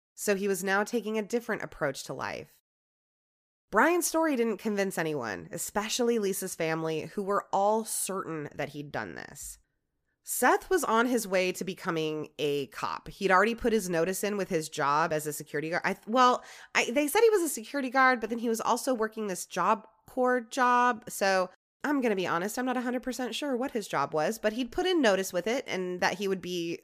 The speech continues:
taking a job as a jailer at the sheriff's office soon. And he was supposed to start that in, like, a couple of weeks. So he knew that as the husband, he'd need to get crossed off the suspect list.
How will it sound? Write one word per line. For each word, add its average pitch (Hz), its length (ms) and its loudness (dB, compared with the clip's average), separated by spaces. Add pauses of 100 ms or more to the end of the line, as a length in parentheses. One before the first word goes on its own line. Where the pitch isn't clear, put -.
(100)
taking 226 320 2
a 220 40 4
job 165 320 2
as 175 80 -4
a 185 80 -2
jailer 143 460 -2
at 143 100 -4
the 160 80 -4
sheriff's 196 380 0
office 127 320 -2
soon. 98 400 -8 (240)
And 151 80 -6
he 165 80 -4
was 147 80 -8
supposed 156 240 -4
to 143 80 -10
start 196 300 -2
that 139 160 0
in, 139 100 -2
like, 135 320 -4
a 143 80 -4
couple 143 320 -8
of 139 80 -6
weeks. - 540 -8 (640)
So - 220 4
he 302 240 2
knew 233 480 2
that 156 420 4
as 170 220 4
the 185 80 0
husband, 175 640 0 (100)
he'd 208 300 -6
need 202 340 0
to 185 60 -8
get 185 180 0
crossed 160 320 0
off 156 120 0
the 156 60 -6
suspect 131 440 -6
list. 73 340 -10